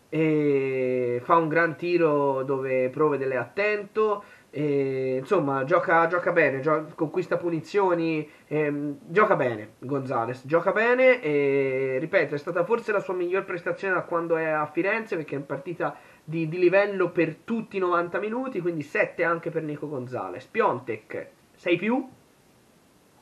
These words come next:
Sei più perché sbaglia il rigore, però si rifà facendo gol,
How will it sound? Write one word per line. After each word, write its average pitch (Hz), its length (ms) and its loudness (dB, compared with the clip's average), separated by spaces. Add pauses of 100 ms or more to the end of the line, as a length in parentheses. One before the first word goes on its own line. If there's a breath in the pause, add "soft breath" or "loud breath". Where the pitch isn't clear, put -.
(500 loud breath)
Sei 175 300 4
più 240 260 2
perché 147 880 4
sbaglia 156 300 2
il 147 40 0
rigore, 220 460 2 (560 loud breath)
però 175 180 6
si 170 160 2
rifà 151 240 0
facendo 135 420 -4
gol, 127 480 -2